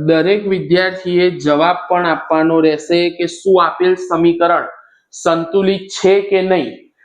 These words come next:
જો સંતુલિત નથી, તો એને સંતુલિત કરો, અને જો સંતુલિત હોય, તો દરેક વિદ્યાર્થી મિત્રો કોમેન્ટ બોક્સની અંદર જરૂરથી જણાવજો કે આપેલ સમીકરણ સર સંતુલિત જ છે, તેને સંતુલિત કરવાની જરૂર નથી. તો વિદ્યાર્થી મિત્રો,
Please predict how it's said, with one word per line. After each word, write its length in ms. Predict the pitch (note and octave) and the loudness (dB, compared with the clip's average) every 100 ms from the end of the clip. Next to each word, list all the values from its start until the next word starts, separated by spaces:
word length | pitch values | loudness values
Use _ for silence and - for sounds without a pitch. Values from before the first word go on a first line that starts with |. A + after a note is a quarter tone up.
| - | -4
જો 160 | D#3+ G3+ | -2 0
સંતુલિત 680 | G3+ F3+ F3+ G3+ G#3 G3+ | 0 -2 0 0 0 0
નથી, 380 | F3+ F3 - A3 | 0 0 0 0
તો 100 | G#3 | 2
એને 200 | F#3+ G3 | 2 0
સંતુલિત 540 | G3 F3 E3 G3 G3 G3 | 0 -2 0 2 0 0
કરો, 240 | F#3+ F#3+ G#3 | 0 4 2
અને 220 | F#3 F#3 | 2 0
જો 120 | F#3+ | -2
સંતુલિત 600 | F#3+ E3 D#3+ F3 F#3+ F#3+ - | -2 -4 -2 0 0 0 2
હોય, 260 | G3+ F3+ C3+ - - _ | 2 2 0 -10 -20 _
તો 60 | F#3 | -2
દરેક 400 | F3 E3+ G#3 A3 | 2 2 2 0
વિદ્યાર્થી 460 | G3 F3 G3+ G3 G3 | -2 0 0 0 -4
મિત્રો 320 | F#3+ F#3+ G3 | -2 0 0
કોમેન્ટ 420 | F#3 E3+ F#3+ G3 | 2 0 -2 -2
બોક્સની 360 | F#3 F3+ - F#3 | -2 -2 -4 -4
અંદર 280 | F3+ F#3 F3+ C#3 | 0 2 0 0
જરૂરથી 420 | D#3+ G3 G3+ G3+ | 0 0 -4 -6
જણાવજો 500 | F#3 F3+ F#3 F3+ F#3 | -2 0 0 -2 -4
કે 120 | F#3 | 0
આપેલ 340 | F3 D#3 F#3 F#3+ | 0 0 0 -2
સમીકરણ 600 | - E3+ F3 F3 F3 F3 | -2 -2 0 2 0 0
સર 200 | F3 E3+ | -2 -2
સંતુલિત 760 | - D3+ D3 E3+ E3+ D#3+ D#3+ | -2 -4 -2 0 0 0 0
જ 220 | F3 F#3 F#3 | 0 0 -4
છે, 300 | - F#3+ G3 - _ _ | 0 0 0 -4 _ _
તેને 240 | E3+ F3 F#3+ | -2 -2 -2
સંતુલિત 580 | F#3 D#3 D#3+ F3+ F#3+ F#3 | -4 -4 -2 -2 -2 -2
કરવાની 380 | D#3 D#3 D#3+ E3 | 0 0 -2 -2
જરૂર 440 | C#3 C3+ D3+ D#3+ E3 - _ _ C#3+ | -2 0 2 0 -2 -12 _ _ 0
નથી. 440 | E3+ E3+ - B2+ - _ _ | 2 0 -6 -12 -16 _ _
તો 80 | F#3+ | 0
વિદ્યાર્થી 480 | F3+ D#3+ F#3+ G3 G3+ | 0 2 4 4 2
મિત્રો, 480 | G3 G3 G3 G3 | 0 2 4 4